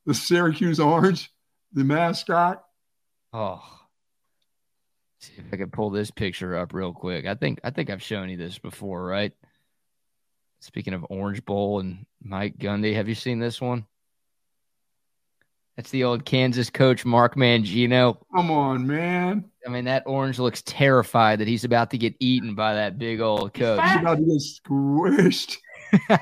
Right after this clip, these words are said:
Speaker 2: <laughs> It's one of my favorite pictures ever, man. I've
Speaker 1: That's
Speaker 2: never
Speaker 1: when they
Speaker 2: seen it.
Speaker 1: played, that's when they played in the bowl game, right?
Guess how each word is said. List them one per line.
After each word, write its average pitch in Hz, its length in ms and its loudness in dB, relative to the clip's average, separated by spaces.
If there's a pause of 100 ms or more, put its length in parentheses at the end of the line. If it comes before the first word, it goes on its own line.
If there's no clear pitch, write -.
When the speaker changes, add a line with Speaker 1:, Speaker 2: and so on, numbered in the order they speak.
(300)
Speaker 2:
<laughs> - 160 -16 (520)
It's 180 100 -20
one 156 140 0
of - 20 6
my 165 100 6
favorite 147 380 6
pictures 139 480 2
ever, 135 380 6
man. 117 320 0 (720)
I've - 80 -8
Speaker 1:
That's 143 100 0
Speaker 2:
never 151 120 2
Speaker 1:
when 143 80 2
they 139 40 2
Speaker 2:
seen 131 140 -4
it. - 20 -2
Speaker 1:
played, 151 160 0 (260)
that's 147 200 -6
when 147 120 2
they 131 60 -6
played 151 220 2
in 139 60 0
the 143 40 -2
bowl 156 240 2
game, 131 220 -2
right? 135 280 -4